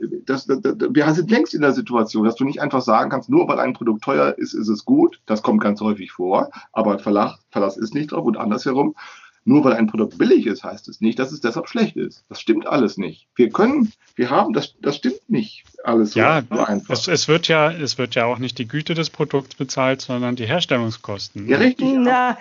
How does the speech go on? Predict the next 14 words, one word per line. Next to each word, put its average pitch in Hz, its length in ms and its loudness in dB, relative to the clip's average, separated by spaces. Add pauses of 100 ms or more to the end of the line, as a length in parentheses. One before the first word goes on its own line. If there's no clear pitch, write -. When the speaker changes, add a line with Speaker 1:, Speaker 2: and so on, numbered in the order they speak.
(180)
Speaker 3:
aber 254 220 -2
selbst 311 260 -2
die 277 80 0
Berechnung 254 440 0
der 233 100 2
Herstellungskosten 220 880 -2
ist 262 180 -2
ja 233 100 2
Speaker 1:
Aber 240 100 2
Speaker 3:
heute 269 160 -2
schon 262 180 -2
nicht 277 140 -2
mehr 247 100 0
transparent. 240 640 -2